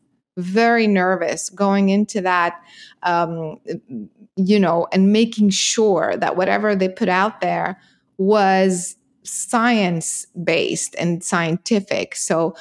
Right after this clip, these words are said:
people need to re-, remember that, you know, um, that these are the types of, of scientists who did investigate, um, the, the project in our film beyond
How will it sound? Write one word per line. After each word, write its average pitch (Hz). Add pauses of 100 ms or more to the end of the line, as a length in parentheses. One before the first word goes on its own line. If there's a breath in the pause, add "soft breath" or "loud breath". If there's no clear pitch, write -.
(240 loud breath)
people 330
need 269
to 247
re-, 202
remember 185
that, 104
you 190
know, 170
um, 165
that 170
these 226
are 214
the 180
types 190
of, 165
of -
scientists 175
who 160 (460)
did 208
investigate, 165
um, 160 (380)
the, 165
the 160
project 170
in 170
our 160
film 170
beyond 165